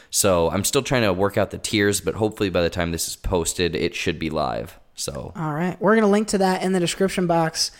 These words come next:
Speaker 2: Uh, and I know you've got two supporters in, in the So and co-host here.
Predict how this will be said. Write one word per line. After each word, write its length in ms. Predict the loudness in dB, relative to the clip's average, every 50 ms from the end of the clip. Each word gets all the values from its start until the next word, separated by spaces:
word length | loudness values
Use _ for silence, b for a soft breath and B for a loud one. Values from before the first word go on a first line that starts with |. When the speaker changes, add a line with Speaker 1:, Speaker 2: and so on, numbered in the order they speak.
| B B B B B B B
Speaker 2:
Uh, 40 | 0
and 440 | 2 4 4 4 4 4 4 4 4
I 60 | 4
know 140 | 4 6 4
you've 160 | 4 4 4
got 180 | 2 0 0
two 140 | 0 0 0
supporters 580 | 2 0 2 2 2 4 4 4 2 2 0 0
in, 380 | 0 0 0 2 0 0 -2
in 320 | -2 -2 -2 0 -2 -2 -2
the 100 | 0 2
So 240 | 2 4 4 4 2
and 140 | 0 0
co-host 480 | 0 2 2 4 4 4 2 0 0 0
here. 280 | 2 2 2 2 2